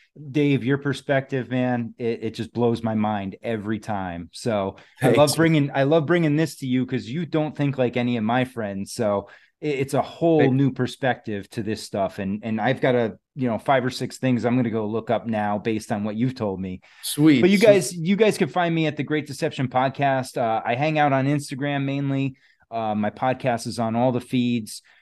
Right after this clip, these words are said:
Speaker 1: You can find some of my videos on YouTube. All of my videos are up on Patreon dot com slash Great Deception Podcast. Um, and, you know, feel free to reach out to anybody,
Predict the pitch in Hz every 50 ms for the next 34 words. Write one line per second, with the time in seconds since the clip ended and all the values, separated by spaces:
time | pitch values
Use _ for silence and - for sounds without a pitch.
0 | _ _ - 131 127 131 135 127 - 147 143 139 135 - - 160 160 160 156 151
1 | 147 131 120 139 131 139 139 139 135 131 - 131 117 113 120 135 143 135 143 -
2 | 147 143 143 135 117 - - - - 117 131 143 156 160 151 127 123 135 131 131
3 | 113 131 131 127 127 127 123 123 123 120 - 117 107 110 113 - - 113 104 98
4 | - - 123 123 - - 127 120 117 117 117 113 107 110 104 98 - - 120 117
5 | 113 113 110 107 - - 110 104 101 98 - - 107 98 82 - 95 - 104 92
6 | - - 92 78 - 135 139 139 139 - 143 139 131 127 127 127 - - _ _
7 | _ _ _ _ _ _ _ - 104 104 107 107 107 107 107 107 110 107 107 123
8 | 123 123 123 120 120 120 110 - _ _ _ _ - 117 120 123 120 117 113 -
9 | - _ _ _ - - 143 156 151 156 - 180 160 139 143 139 147 143 - 160
10 | 139 131 135 139 131 139 131 120 131 131 135 131 123 - -